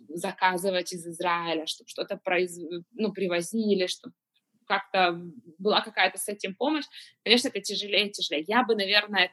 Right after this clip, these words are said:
тогда, если бы это было бы за границей, делала не кондитерские именно десерты,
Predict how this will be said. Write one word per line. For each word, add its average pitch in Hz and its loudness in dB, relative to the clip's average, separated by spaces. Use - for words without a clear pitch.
тогда, 175 2
если 214 0
бы 196 2
это 190 0
было 190 0
бы 185 -4
за 180 -8
границей, 220 0
делала 214 2
не 226 4
кондитерские 202 0
именно 180 -4
десерты, 196 0